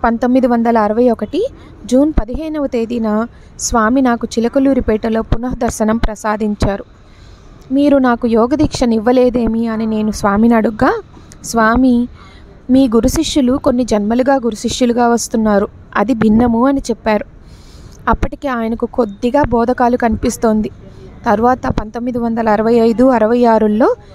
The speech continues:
చీరాలలో నాకు ఆయన కనిపించారు. "బాగున్నావా?" అని అడిగారు.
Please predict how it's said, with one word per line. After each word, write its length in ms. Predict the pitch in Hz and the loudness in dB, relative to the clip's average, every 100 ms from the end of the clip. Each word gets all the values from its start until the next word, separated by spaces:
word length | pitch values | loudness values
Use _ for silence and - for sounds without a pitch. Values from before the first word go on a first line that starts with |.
| - - 262 | -18 -6 0
చీరాలలో 560 | 277 330 285 262 247 | 2 2 2 4 2
నాకు 300 | 285 247 220 | 2 2 2
ఆయన 180 | 214 208 | 0 0
కనిపించారు. 680 | 214 202 208 240 226 220 190 - - - - - 233 | 0 -2 0 -2 0 0 -2 -6 -20 -20 -20 -10 0
"బాగున్నావా?" 680 | 214 202 247 247 233 226 | 2 2 0 -2 -2 0
అని 200 | 240 269 | 0 0
అడిగారు. 380 | 233 226 220 | -2 -2 -2